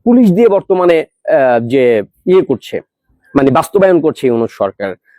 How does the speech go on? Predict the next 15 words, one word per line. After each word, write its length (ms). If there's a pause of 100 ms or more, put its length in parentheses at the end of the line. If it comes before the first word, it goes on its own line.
তো 120
হিন্দু 360
ধর্মাবলম্বী 520
যারা 300
আছে 140
আপনারা 220
এখন 220
পর্যন্ত 420
ইউনূসের 320
পা 220
চাটেন, 240 (460)
যারা 400
ওই 140
যে, 160
আহ, 440